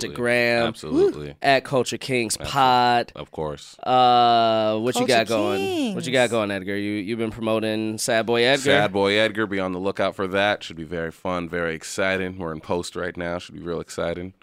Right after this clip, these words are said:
Speaker 2: when it drops in
Speaker 1: Mm-hmm.
Speaker 2: July.
Speaker 1: July,
Speaker 2: Uh,
Speaker 1: soon.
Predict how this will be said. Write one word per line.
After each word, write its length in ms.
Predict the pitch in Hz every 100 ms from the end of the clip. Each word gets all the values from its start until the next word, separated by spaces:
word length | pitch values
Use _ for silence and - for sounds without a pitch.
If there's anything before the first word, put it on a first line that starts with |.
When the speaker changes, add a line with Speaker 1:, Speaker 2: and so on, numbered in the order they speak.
| -
Speaker 2:
when 140 | 78
it 100 | 67
drops 640 | 80 85 87 101 - - -
in 220 | 98 76 71
Speaker 1:
Mm-hmm. 240 | 95 104
Speaker 2:
July. 800 | - 98 95 90 92 98 107 135 _ _ _ _ -
Speaker 1:
July, 420 | 76 73 73 139
Speaker 2:
Uh, 40 | 69
Speaker 1:
soon. 440 | 69 87 165 98